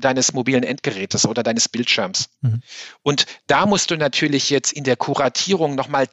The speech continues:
Speaker 1: deutlich weitergehen, ja, weil der Blick ja nicht schweifen kann, sondern du musst ja im Prinzip das anzeigen, was den Kunden interessieren könnte. Und so se-, so gesehen hast du recht, dass da nochmal, wenn du da kein C R M hast,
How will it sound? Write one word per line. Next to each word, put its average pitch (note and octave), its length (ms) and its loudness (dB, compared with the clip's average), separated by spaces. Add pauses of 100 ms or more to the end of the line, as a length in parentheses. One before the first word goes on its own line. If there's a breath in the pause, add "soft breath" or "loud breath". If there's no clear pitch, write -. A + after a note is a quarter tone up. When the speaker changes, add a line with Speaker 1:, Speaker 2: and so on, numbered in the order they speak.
(120)
Speaker 1:
deutlich F#3 460 2
weitergehen, C3+ 580 -2
ja, B2 180 -2
weil C#3 120 4
der C3 100 2
Blick D3 320 -2
ja C#3 120 0
nicht A#2 180 0
schweifen A2 420 -2
kann, A2 240 -4
sondern B2 340 0 (280 loud breath)
du C3+ 80 -10
musst E3 240 0
ja C#3 80 2
im C#3+ 100 -4
Prinzip D3 340 -2
das E3 240 2
anzeigen, C#3 680 0
was C#3 160 0
den C#3 140 -6
Kunden - 300 -4
interessieren C3 640 0
könnte. G2+ 360 -6 (340 loud breath)
Und - 280 -20
so D#3+ 280 4
se-, D#3+ 240 0
so C3 180 -2
gesehen D3+ 280 0
hast C#3 180 -4
du C#3 40 0
recht, C3 220 -2
dass C3 160 0
da D#3+ 220 2
nochmal, D3 320 0 (260)
wenn D3 140 -4
du D3 80 -4
da C3+ 140 0
kein B2+ 180 -4
C C3+ 220 2
R B2+ 180 2
M G#3 240 2
hast, - 420 -2